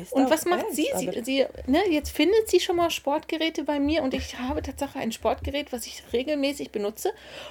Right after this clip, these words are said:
Speaker 2: und schlussendlich
Speaker 1: Also dann
Speaker 2: lacht
Speaker 1: bi-,
Speaker 2: sie
Speaker 1: dann
Speaker 2: sich
Speaker 1: sitzt du hier so auf diesem
Speaker 2: Ja,
Speaker 1: Teil
Speaker 2: dann hol
Speaker 1: und
Speaker 2: ich's
Speaker 1: dann
Speaker 2: hoch
Speaker 1: machst
Speaker 2: und dann mache ich Übungen damit, damit ich irgendwie nicht so viele Winkearme habe.
Speaker 1: Mhm.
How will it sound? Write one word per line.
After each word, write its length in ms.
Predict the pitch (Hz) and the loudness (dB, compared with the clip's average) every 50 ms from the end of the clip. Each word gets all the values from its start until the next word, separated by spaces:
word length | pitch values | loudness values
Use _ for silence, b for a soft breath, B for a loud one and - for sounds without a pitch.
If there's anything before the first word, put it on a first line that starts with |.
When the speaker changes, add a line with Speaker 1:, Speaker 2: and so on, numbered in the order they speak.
| B B - | B B 2
Speaker 2:
und 180 | 247 254 247 - | 2 2 4 2
schlussendlich 600 | - - 294 453 - - 226 247 311 - 392 392 | 2 2 2 2 4 2 0 2 2 2 2 2
Speaker 1:
Also 100 | - - | 6 4
dann 100 | 240 233 | 4 4
Speaker 2:
lacht 20 | 262 | 4
Speaker 1:
bi-, 40 | 277 | 0
Speaker 2:
sie 100 | - - | -2 0
Speaker 1:
dann 80 | 269 294 | 0 0
Speaker 2:
sich 100 | 285 - | 2 2
Speaker 1:
sitzt 260 | 277 349 - - - 320 | 0 -2 -2 -2 -2 -2
du 20 | |
hier 240 | 247 226 262 285 285 | -2 0 0 -2 -2
so 260 | - - 226 254 311 | -2 -2 0 0 2
auf 220 | - - 214 - | 2 2 0 0
diesem 300 | - 277 269 - 226 - | -4 -8 -4 -4 -2 0
Speaker 2:
Ja, 80 | 330 370 | 2 4
Speaker 1:
Teil 120 | 403 - 294 | 6 6 8
Speaker 2:
dann 60 | 302 | 8
hol 40 | 294 | 8
Speaker 1:
und 60 | 285 | 8
Speaker 2:
ich's 100 | 277 247 240 | 10 8 8
Speaker 1:
dann 60 | 254 | 10
Speaker 2:
hoch 40 | 247 - | 10 10
Speaker 1:
machst 140 | 370 427 440 | 10 10 8
Speaker 2:
und 60 | 403 | 8
dann 120 | 403 392 | 6 6
mache 180 | 392 392 392 403 | 4 4 4 4
ich 160 | 392 - - | 2 2 2
Übungen 340 | 339 320 269 233 214 208 202 | 0 2 2 2 0 2 0
damit, 300 | 196 196 196 190 185 - | -2 -2 -2 -2 -2 -2
damit 200 | 233 240 247 247 | -2 -2 -2 -2
ich 200 | 262 277 - - | -4 -6 -6 -2
irgendwie 340 | 277 262 269 277 - 277 269 | -2 -2 -2 0 -2 -2 -2
nicht 180 | 269 277 277 - | 0 -2 -2 -4
so 80 | - | -10
viele 260 | 262 - 285 277 285 254 | -6 -2 0 0 2 2
Winkearme 580 | 254 240 233 226 220 - 180 185 185 180 185 185 | 2 2 2 0 -2 -4 -2 -2 -2 -2 -2 -2
habe. 400 | 180 180 185 190 196 190 208 190 175 - - | -2 -2 -2 -2 -2 -4 -6 -12 -12 -14 -14
Speaker 1:
Mhm. 300 | 214 220 220 226 262 | -12 -10 -10 -10 -12